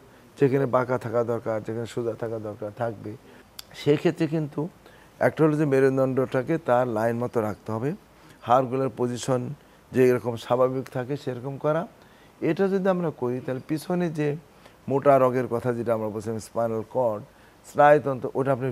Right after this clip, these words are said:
ফ্রি থাকবে এবং এটা কখনো হাড়ের সাথে লাগানো থাকে না যখন সে কাজ করে, অত্যন্ত সেনসিটিভ। যে কারণের জন্য আমাদের সবসময় টার্গেট থাকবে যে কোনো অবস্থাতেই এই স্নায়ুতন্ত্রের মধ্যে কোনো ধরনের কোনো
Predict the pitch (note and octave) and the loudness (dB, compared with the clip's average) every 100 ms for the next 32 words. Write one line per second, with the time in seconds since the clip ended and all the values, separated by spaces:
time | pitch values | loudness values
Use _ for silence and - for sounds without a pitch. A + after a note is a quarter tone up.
0 | - C#3+ C#3 D3 C#3 E3 - - - - | -4 -2 0 0 0 -4 -6 -18 -20 -12
1 | - C3 - D3 E3 D3+ C3+ D3 D3 A#2+ | -4 -2 0 0 0 -2 -2 -2 -2 0
2 | B2+ C#3+ C3 A#2+ - G#2+ C3 - - - | 2 2 -2 -6 -4 -6 -8 -18 -20 -12
3 | - A#2 C3 C3+ A#2+ G2 F#2 F#2 G2 G#2 | -2 0 2 -2 -4 -8 -8 -10 -10 -10
4 | G2+ G#2 - A2 - - A2 - - - | -10 -10 -8 -10 -10 -16 -16 -20 -20 -10
5 | - D3+ - E3 D3+ D#3+ - B2 G2+ D#2+ | -6 -4 0 0 0 -4 -4 -6 -6 -10
6 | D#2 - _ _ _ - - - - - | -12 -16 _ _ _ -20 -20 -20 -20 -6
7 | A#2+ C#3 D3+ D3 D3+ D3 C#3+ C#3+ B2+ A#2+ | 0 2 2 2 0 -2 -2 -2 -2 -2
8 | C3+ D3+ - A#2+ G#2 - E3 E3 C3+ A#2+ | -4 -6 -8 -10 -8 -4 -4 0 0 0
9 | B2 B2+ A#2 G#2+ G#2 A2 - C#3 D#3 C3+ | -4 -6 -6 -6 -10 -10 -4 0 2 0
10 | B2+ B2 A2+ G#2+ A2 - - - - B2+ | -4 -6 -4 -6 -8 -16 -20 -18 -6 -2
11 | D#3+ D3+ - C#3+ C#3+ C#3+ C3+ C3 A#2+ B2+ | 0 -2 0 0 0 -2 -2 -4 -6 -6
12 | C3 F#3 - - - - B2+ C3+ B2+ C3+ | -6 -8 -10 -20 -20 -8 -4 -2 0 -2
13 | C#3 C#3 C#3 | -2 -4 -4